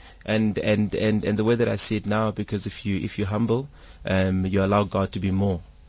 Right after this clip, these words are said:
you know, in your life. And, um, and onze sterkte is, is Mickey Mouse <laughs> compared to what, you know, like, uh, compared to what God can sort of give us. So I think really just being humble. And, um, and op my Twitter, ek het 'n foto van, van, van ek en my ma.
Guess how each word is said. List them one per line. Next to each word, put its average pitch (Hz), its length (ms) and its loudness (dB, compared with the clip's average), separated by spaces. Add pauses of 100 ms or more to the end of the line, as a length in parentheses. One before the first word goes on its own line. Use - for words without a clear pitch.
(280)
you 98 100 -2
know, 101 120 4
in 98 200 2
your 101 160 4
life. 98 420 -2
And, 101 240 0
um, 95 400 2 (380)
and 107 180 2
onze 120 240 2
sterkte 113 460 0
is, - 580 -6 (240)
is 107 180 -4
Mickey 120 280 2
Mouse 107 340 0 (320)
<laughs> 214 300 6
compared 156 400 6
to 135 100 -2
what, 127 340 2 (280)
you - 80 -2
know, 135 120 6
like, 127 240 4
uh, 117 200 4
compared 117 380 2
to 117 100 0
what 110 200 4
God 107 220 0
can 101 100 -8
sort 107 160 -2
of 98 100 -6
give 98 180 -4
us. 101 100 -4
So 120 100 0
I 117 60 2
think 156 240 -2
really 113 220 0
just - 180 -8
being 98 160 -2
humble. 95 320 -4 (360)
And, 101 200 2
um, 101 440 2
and 113 180 2
op 117 120 0
my 110 80 4
Twitter, 110 460 -2
ek 95 120 -6
het 107 200 -2
'n 101 300 -2
foto 117 320 -2
van, 101 300 -2
van, - 320 -6
van - 200 -4
ek 104 180 0
en 98 100 2
my 95 100 2
ma. 95 260 2